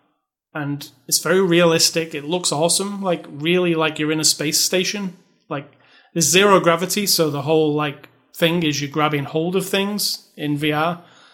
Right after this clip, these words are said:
and you're pulling yourself along. That's, you know, that's how astronauts move around space stations. So the thing is, you know,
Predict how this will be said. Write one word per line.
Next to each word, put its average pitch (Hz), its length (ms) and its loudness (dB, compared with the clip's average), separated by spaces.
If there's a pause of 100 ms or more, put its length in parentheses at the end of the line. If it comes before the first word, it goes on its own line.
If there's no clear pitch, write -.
(160)
and 160 80 -6
you're 151 140 -6
pulling 165 320 -2
yourself 156 400 -2
along. 156 400 -2
That's, 160 340 -4
you 190 140 -4
know, 143 140 -2
that's 156 180 2
how 147 140 -2
astronauts 151 600 -4
move 147 200 -4
around 139 180 -6
space 156 300 0
stations. 170 520 -10 (840)
So 175 480 4 (340)
the 180 60 -8
thing 202 260 2
is, 165 500 0
you 175 120 -2
know, 135 220 -6